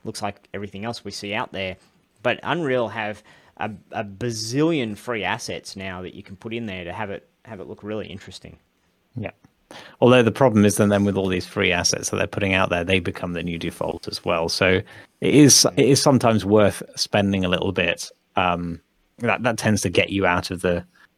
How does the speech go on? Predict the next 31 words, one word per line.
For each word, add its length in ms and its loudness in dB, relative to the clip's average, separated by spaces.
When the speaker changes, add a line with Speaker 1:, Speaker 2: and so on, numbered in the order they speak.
Speaker 2:
the 80 2
default 440 -2
look, 440 -6
is 200 -4
by 320 0
buying 360 6
an 80 2
asset 300 -2
pack, 240 -6
'cause 260 -4
just, 300 2
you 80 2
know, 140 4
that 220 0
barrier 600 4
is, 220 0
is 160 0
enough 520 -2
for 160 -4
most 280 0
people. 420 0
So 200 2
you'll 200 -2
get 160 0
something 260 -2
that 180 -4
doesn't 360 -2
look 280 0
like 200 -2
every 240 -2
other 280 -4